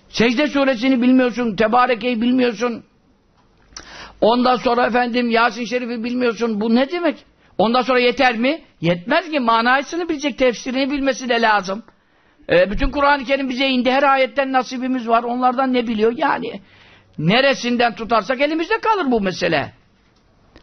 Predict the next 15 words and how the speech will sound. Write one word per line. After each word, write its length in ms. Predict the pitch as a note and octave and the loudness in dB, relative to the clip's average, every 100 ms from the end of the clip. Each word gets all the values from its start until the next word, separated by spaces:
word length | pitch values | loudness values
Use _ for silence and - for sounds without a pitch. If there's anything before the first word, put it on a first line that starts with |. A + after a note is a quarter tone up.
| _ | _
Allah'ım 500 | F#3 B3+ C4 B3 C4+ | 0 4 4 2 2
bir 100 | C#4 | 2
an 140 | C4+ C4 | 2 2
evvel 280 | B3 A#3+ | 0 0
İslami 580 | A#3 - A3+ G#3+ G#3+ G#3 | -2 -2 2 2 2 0
bir 180 | G3+ G3 | 0 0
nizam 340 | F#3+ F#3+ F3+ | 2 2 2
nasip 400 | F3 D#3+ E3+ D#3+ | 0 -2 -2 -4
et. 100 | C#3+ - - - - | -4 -8 -10 -10 -6
Allah'ım 400 | F3 A#3 A3+ B3 | -2 2 2 0
Kur'ani 560 | G#3 A#3+ A#3+ A#3 A#3 A3 | -2 0 2 2 0 -2
bir 180 | A3+ G3 | -2 0
düzen 300 | G3+ G#3+ G#3 | 2 0 2
nasip 400 | G3 G3+ G3 F3+ | -2 -2 -4 -4
et. 140 | E3 | -4